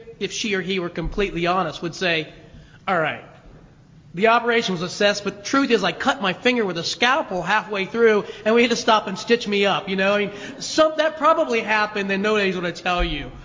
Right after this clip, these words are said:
Or, "We had been done an hour ago, but we couldn't account for one sponge, and then,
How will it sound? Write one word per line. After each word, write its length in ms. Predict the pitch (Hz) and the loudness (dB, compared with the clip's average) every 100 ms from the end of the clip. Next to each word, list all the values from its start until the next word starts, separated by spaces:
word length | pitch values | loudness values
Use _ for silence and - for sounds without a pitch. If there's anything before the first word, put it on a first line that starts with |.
| - - | -18 2
Or, 380 | 233 226 196 - - - - - | 4 4 0 -8 -16 -20 -20 -4
"We 120 | 226 | 0
had 100 | 254 | 4
been 140 | 233 | 4
done 160 | 196 196 | 4 2
an 80 | 180 | 2
hour 440 | 170 214 240 226 | 0 0 2 0
ago, 460 | 190 160 160 147 151 | -2 -2 -2 -2 -2
but 200 | 170 165 - - - | 0 -2 -4 -18 -6
we 100 | 196 | -4
couldn't 540 | 196 - - 269 247 233 | -4 -8 -4 -2 0 -2
account 420 | 185 - 220 - | -4 0 0 0
for 140 | 196 | -2
one 320 | 190 208 226 214 | 0 2 2 2
sponge, 520 | - - 214 208 190 | -4 0 2 2 0
and 80 | 202 | 0
then, 220 | 202 | -2